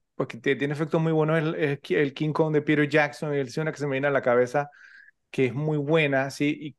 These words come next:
creo que teníamos cier-, cierta combinación. A mí me gusta mucho esa película, como tú sabes.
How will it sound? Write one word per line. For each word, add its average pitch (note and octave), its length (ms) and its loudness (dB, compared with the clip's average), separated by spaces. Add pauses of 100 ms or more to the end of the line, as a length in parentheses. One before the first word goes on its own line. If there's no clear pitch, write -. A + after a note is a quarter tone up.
creo E3 180 0
que G3 80 2
teníamos E3+ 480 0
cier-, F3 200 2
cierta E3+ 380 -2
combinación. C3+ 480 0
A D3 40 -2
mí D3+ 60 -4
me D#3+ 60 -2
gusta E3 200 0
mucho E3+ 240 -4
esa D3+ 120 0
película, C3+ 360 2
como A2+ 180 -4
tú C3 120 -6
sabes. C#3+ 380 2